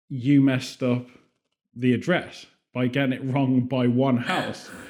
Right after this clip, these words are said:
Speaker 1: And just to set that one house, it was literally foundations with a bunch of, like, scaffolding all over it because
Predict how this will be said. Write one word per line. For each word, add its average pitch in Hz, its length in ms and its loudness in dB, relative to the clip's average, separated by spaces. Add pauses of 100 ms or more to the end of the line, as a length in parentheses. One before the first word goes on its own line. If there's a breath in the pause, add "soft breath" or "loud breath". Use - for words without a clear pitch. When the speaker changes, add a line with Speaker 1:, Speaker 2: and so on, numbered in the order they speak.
(180)
Speaker 1:
And 135 120 0
just 180 180 -2
to 160 60 -8
set - 400 -4
that 147 180 -4
one 143 220 2
house, 143 500 -4
it 147 220 0
was 131 320 2
literally 147 500 0
foundations 131 1000 0
with 117 180 -2
a 120 40 -2
bunch 127 380 0
of, 120 220 0
like, 113 300 -2
scaffolding 110 840 -4
all 95 220 -6
over 92 260 -10
it 104 100 -12
because 131 580 -4